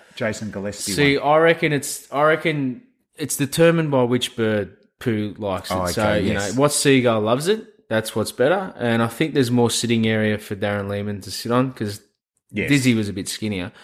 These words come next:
Speaker 1: Yeah.
Speaker 2: Um, I
Speaker 1: I think
Speaker 2: actually
Speaker 1: they looked after Buff around the, around the
Speaker 2: Didn't
Speaker 1: waist
Speaker 2: they?
Speaker 1: area.
Speaker 2: Didn't they?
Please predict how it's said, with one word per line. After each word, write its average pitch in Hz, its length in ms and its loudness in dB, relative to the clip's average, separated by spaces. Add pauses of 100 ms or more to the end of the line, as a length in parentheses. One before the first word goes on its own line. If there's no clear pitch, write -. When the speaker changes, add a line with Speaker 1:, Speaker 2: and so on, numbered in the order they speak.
(100)
Speaker 1:
Yeah. 95 140 -6 (100)
Speaker 2:
Um, 113 380 -2
I 156 140 2
Speaker 1:
I - 20 0
think 185 60 2 (100)
Speaker 2:
actually 208 80 6
Speaker 1:
they 190 60 2
looked 180 180 -2
after 175 320 2
Buff - 420 -8
around 110 400 -6
the, 110 480 -6
around 107 220 -8
the 101 60 -6
Speaker 2:
Didn't 135 200 0
Speaker 1:
waist 110 240 0
Speaker 2:
they? 117 60 -4
Speaker 1:
area. 92 140 -8
Speaker 2:
Didn't 120 120 -4
they? 110 220 -4